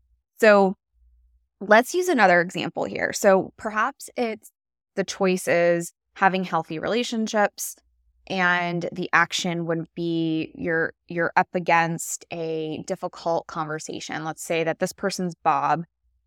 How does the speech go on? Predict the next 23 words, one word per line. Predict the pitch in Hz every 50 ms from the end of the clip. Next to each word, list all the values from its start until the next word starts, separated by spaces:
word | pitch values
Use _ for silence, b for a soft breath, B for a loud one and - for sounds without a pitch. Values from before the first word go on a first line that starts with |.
| _ _ -
and | 185 180 175 180
they | 185 190 196 202
need | 208 220 226 226 226
to | 220 208
have | - - 165 160 160 160 160 160 160 156 160 160 160 - _ _ _ _ _ _ _ _ _ _ _ -
a | 175 175 170 165 165 -
conversation | - - - 190 180 180 170 - 165 151 - - 170 165 165 160 156 151 160
with | 175 160 151 156 156 - _ _ _ _ _ _ _ -
their | 165 156 147 143
partner | _ - - - 165 151 - - - - - - - - - _ _ _ _ _ -
about | 180 180 160 - - - - - - _ _ _ _ _ _ _ _ _ _ _ _ _ -
something. | - - - - - - - - - - 208 - _ _ _ _ _ _ _ _ _ _ _ _ _ _ _ _ _ _ _ -
And | - 202 196 190 185 185 180 180 180 170 170 - _
he | - - - - - 185 175 175 180 175 175 175 175 175 - -
is | - 165 175 175 175 170 170 170 170 170 165 165 165 165 165 165 160 - _ _ _ _ _ _ _ _ -
really | 185 214 233 262 269 262
struggling | - - 220 190 185 185 180 175 180 196 233 269 294 302 277 233
with | - - 175 - -
that. | - 160 156 156 180 226 254 262 - _ _ _ -
And | 170 185 185 180 180 180 180 170 175
we're | 180 185 185
looking | 180 180 185 185 - 190 190 190
at, | 185 180 180 175 175 170 170 160 -